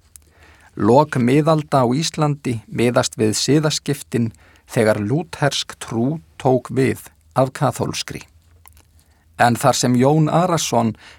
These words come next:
var síðasti kaþólski biskupinn, er venja að miða við dánarár hans. Með siðaskiptunum urðu mikil umskipti,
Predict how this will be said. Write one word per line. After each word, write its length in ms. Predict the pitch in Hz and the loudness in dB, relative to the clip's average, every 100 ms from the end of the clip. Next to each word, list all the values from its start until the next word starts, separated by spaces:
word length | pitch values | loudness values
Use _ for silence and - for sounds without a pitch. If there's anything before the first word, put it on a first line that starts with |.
| - | 0
var 220 | 117 107 | 2 2
síðasti 600 | - 156 160 143 - 120 | -2 -2 0 0 0 -4
kaþólski 680 | - 143 165 - 160 - 143 | 0 -2 0 -2 -4 -4 -8
biskupinn, 720 | 151 156 - 107 - 113 139 - _ _ _ _ _ _ _ 123 | -6 -6 -6 -10 -8 -6 -6 -8 _ _ _ _ _ _ _ 0
er 200 | 123 117 | 2 4
venja 500 | 139 175 160 147 139 | 2 2 2 0 0
að 200 | 123 117 | -2 2
miða 360 | 143 156 135 | 2 2 0
við 240 | 123 123 107 _ | 0 -2 -4 _
dánarár 800 | 143 165 143 123 - 113 104 - _ - | 0 0 -2 -2 -2 -2 -2 -6 _ -8
hans. 400 | 120 104 - - - _ _ _ _ _ _ _ _ _ _ _ _ _ _ _ _ | -8 -6 -8 -8 -14 _ _ _ _ _ _ _ _ _ _ _ _ _ _ _ _
Með 220 | 120 147 151 | 4 4 4
siðaskiptunum 920 | 202 226 208 - 190 - 170 165 160 160 | 2 2 2 0 -4 -2 0 2 2 2
urðu 220 | 151 143 | 2 4
mikil 440 | 151 160 160 147 127 | 2 2 0 -4 0
umskipti, 680 | 156 156 - - - - - | 0 0 -2 -4 -6 -10 -16